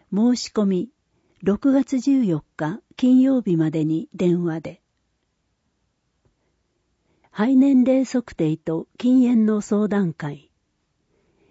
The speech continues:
健康づくり課。電話、八二九の一一五四。対象、市民。肺年齢測定は四十歳以上の方。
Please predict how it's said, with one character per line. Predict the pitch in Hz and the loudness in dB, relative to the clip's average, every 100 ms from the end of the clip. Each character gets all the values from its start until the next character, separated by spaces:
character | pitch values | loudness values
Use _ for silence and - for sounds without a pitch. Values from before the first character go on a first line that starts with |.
| _ | _
健 | - 226 | -2 0
康 | 254 240 220 | 0 0 -2
づ | 190 180 | 0 -2
く | - | -2
り | 170 | -4
課。 | - 151 180 _ _ _ _ _ - | -6 -10 -14 _ _ _ _ _ -4
電 | 185 180 | 0 2
話、 | 175 156 220 _ _ _ | 0 -2 -8 _ _ _
八 | - 196 - | -6 -4 2
二 | 269 277 254 | 4 4 0
九 | - 196 165 | -2 0 0
の | 151 147 - - | 0 -2 -4 -4
一 | 208 254 254 | -2 0 0
一 | - 165 | 0 -4
五 | 170 160 151 | 0 -2 -2
四。 | 147 151 151 _ _ _ _ _ _ _ _ _ _ _ _ - | -4 -8 -14 _ _ _ _ _ _ _ _ _ _ _ _ -4
対 | 208 247 | -2 -2
象、 | 220 - 208 185 185 - | -4 -2 0 0 -2 -8
市 | - 262 | -6 0
民。 | 220 165 151 202 _ _ _ _ _ | 0 0 -4 -12 _ _ _ _ _
肺 | - 240 277 | -2 2 4
年 | 269 254 | 4 2
齢 | 254 262 | 0 -2
測 | 240 254 - | -2 -6 -8
定 | - 165 160 | -2 0 0
は | 151 147 - | -2 -4 -4
四 | 208 254 | 0 2
十 | 254 269 | 2 -2
歳 | - 233 233 | -4 -4 -4
以 | - 240 | -2 -2
上 | 208 160 | -2 0
の | 151 147 | 0 -2
方。 | 143 - 160 | -6 -12 -18